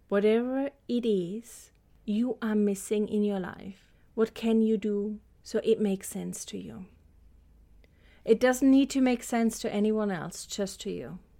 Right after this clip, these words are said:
So the next one is choice. Are you giving yourself choice?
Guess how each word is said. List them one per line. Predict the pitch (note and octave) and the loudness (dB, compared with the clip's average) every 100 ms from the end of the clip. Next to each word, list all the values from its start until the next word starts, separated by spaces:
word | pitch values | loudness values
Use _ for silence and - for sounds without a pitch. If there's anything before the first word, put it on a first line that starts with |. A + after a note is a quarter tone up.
| - - - - - _ | -20 -20 -20 -20 -20 _
So | - | -6
the | A#3 B3 | -2 2
next | B3 C4+ - | 2 2 -4
one | B3+ A#3+ | -2 0
is | G#3+ - | 0 -2
choice. | - G3 - F#3+ - - _ _ _ _ - | -6 -6 -6 -12 -16 -16 _ _ _ _ -4
Are | A3 B3 | 0 2
you | D#4 | 2
giving | D#4 B3+ B3+ C#4+ | 0 -2 0 2
yourself | C4+ A#3+ - A3 G3+ G3 - | 2 0 -2 -2 -2 -4 -12
choice? | - C3+ - F3 - - | -8 -8 -8 -12 -16 -18